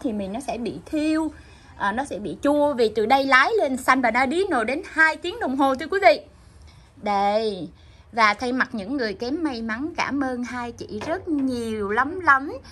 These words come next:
Và mong rằng, à, trong những tháng tới sẽ được sự cộng tác của hai chị. Và chị Trinh thì chắc chắn là lát nữa quý vị sẽ còn gặp chị Trinh từ đây đến tối.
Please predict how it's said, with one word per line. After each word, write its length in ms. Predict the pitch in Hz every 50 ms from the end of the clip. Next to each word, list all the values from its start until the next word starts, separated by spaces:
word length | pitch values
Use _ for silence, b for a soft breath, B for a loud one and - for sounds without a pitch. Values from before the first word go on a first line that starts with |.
| B B B 359 381
Và 200 | 330 269 254 247
mong 340 | 240 269 302 311 302 311 294
rằng, 220 | 285 262 247 240
à, 280 | - - 247 233 220 220 220 202 202 208 233 220 - - - 226 - -
trong 180 | 277 277 277
những 180 | 269 - 226 277
tháng 280 | 277 330 330 349 392
tới 300 | 381 - 302 311 339 440 440 403
sẽ 100 | 240 240
được 200 | 262 233 220 -
sự 220 | - - - - - -
cộng 240 | - - 214 247
tác 240 | 240 311 349 440 -
của 140 | - 226 240
hai 200 | 285 294 262 247
chị. 200 | 247 - 151 156
Và 220 | 185 214 208 202 208 B B B B B B B
chị 160 | - 214 214 214
Trinh 180 | 302 294 294 285
thì 100 | 285 247
chắc 220 | - 359 359 -
chắn 200 | 330 294 285 349
là 140 | 415 359 254
lát 160 | 254 - -
nữa 100 | 262 202 -
quý 80 | 226 220
vị 160 | 190 233 196
sẽ 180 | 202 - 185 226
còn 200 | - 151 220 220
gặp 220 | - - - -
chị 80 | 190 202
Trinh 220 | 196 262 254 254
từ 100 | 247 220
đây 140 | 233 247 240
đến 160 | 262 285 311
tối. 340 | - 240 247 262 370 466